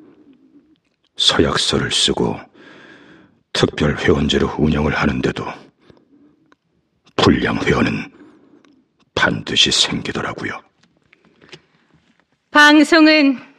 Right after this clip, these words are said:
Speaker 2: 이쯤에서 마쳐야 할 것 같습니다. 그리고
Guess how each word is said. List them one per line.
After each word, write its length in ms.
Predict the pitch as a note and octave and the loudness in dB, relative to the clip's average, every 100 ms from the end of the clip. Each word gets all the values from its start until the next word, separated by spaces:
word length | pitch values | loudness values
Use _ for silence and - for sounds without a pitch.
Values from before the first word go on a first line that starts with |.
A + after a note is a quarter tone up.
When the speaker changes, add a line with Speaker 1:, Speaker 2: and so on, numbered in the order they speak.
| _ - | _ -6
Speaker 2:
이쯤에서 600 | C4 C4+ C#4+ C4+ C4+ C4 | -6 -4 0 2 4 4
마쳐야 480 | A3 A#3 D#4+ B3 | 2 2 2 2
할 120 | C4 A#3 | 2 -2
것 180 | A3+ | -2
같습니다. 720 | A3 G#3+ - F#3+ D#3+ C#3+ D#3 _ _ _ _ _ _ _ _ _ _ _ - | -2 -4 -4 -6 -4 -6 -8 _ _ _ _ _ _ _ _ _ _ _ 0
그리고 260 | F4+ E4+ | 2 2